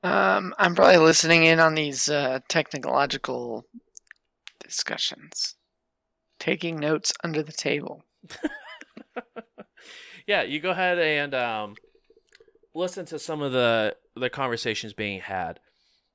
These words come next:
Speaker 2: Um, the individuals who created these generators, um, passed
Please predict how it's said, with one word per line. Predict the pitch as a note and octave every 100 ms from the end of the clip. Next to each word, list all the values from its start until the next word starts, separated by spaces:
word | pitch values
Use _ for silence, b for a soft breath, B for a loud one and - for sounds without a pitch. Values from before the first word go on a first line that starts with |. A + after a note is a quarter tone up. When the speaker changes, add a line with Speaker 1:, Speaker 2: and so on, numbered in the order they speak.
| -
Speaker 2:
Um, | A#2 A#2 G#2+ F#2+ F#2 G#2 _ _ _ _ _ _ _ _ _ _ _ _ _ _ _ -
the | C#3 D3+ C#3 C3+ C3 B2+ - _ _ _ -
individuals | F#3 G#3 D#3 D#3+ C#3 C3+ B2
who | - C3+
created | - C3+ B2+ C3 A#2+ A2+
these | A2+ G#2+ G#2 - - - A#2+
generators, | B2 A#2 A2 G2+ F#2 D2 - - - _ b b b b -
um, | G#2+ G#2+ G#2 F#2+ F#2 - _ _ _ -
passed | - B2 A2+ - -